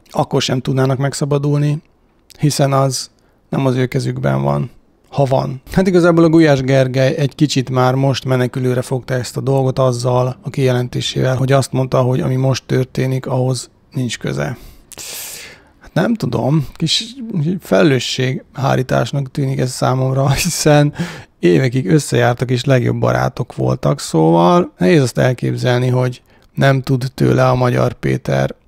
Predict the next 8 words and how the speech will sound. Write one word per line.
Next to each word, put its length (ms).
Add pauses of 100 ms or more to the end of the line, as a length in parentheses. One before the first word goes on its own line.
(540)
olyan 280
dolgokat, 600 (200)
aminek 320
most 240 (100)
nagyon 400
nem 220
örül 240
a, 200